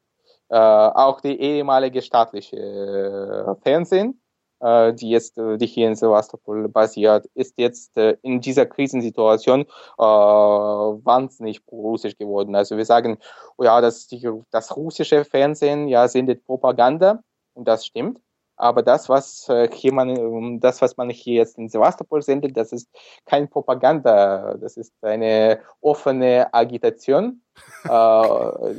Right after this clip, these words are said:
Speaker 1: das ist, äh, und f-, offene Agitation für Russland. Äh, das hätte man besser lösen können. In, in, also es, in, in dreiundzwanzig Jahren
Speaker 2: Mhm.
Speaker 1: ist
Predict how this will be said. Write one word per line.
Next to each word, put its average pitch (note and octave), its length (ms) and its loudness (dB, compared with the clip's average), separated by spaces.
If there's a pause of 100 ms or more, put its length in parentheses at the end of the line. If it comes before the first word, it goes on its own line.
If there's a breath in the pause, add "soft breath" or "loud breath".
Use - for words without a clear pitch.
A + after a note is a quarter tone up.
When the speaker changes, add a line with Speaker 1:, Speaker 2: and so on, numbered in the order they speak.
Speaker 1:
das C3 300 0
ist, - 300 -2
äh, - 260 -8
und C#3+ 140 -6
f-, - 240 -14 (220)
offene E3 460 -2
Agitation D3 600 -2
für D3+ 140 0
Russland. G#2 840 -4 (120)
Äh, A#2+ 280 4
das C#3 180 0
hätte F#3+ 200 0
man F#3 200 0 (440)
besser A#3 200 -6
lösen F#3+ 280 -2
können. G2+ 260 -6 (140)
In, D3 160 -2
in, D3 500 0
also D#3+ 200 2
es, D3 200 -4 (340 loud breath)
in, D3 380 -4
in C#3 140 0
dreiundzwanzig F#3+ 720 0
Jahren B2+ 480 2 (240)
Speaker 2:
Mhm. A#2+ 100 -12
Speaker 1:
ist A2+ 140 -10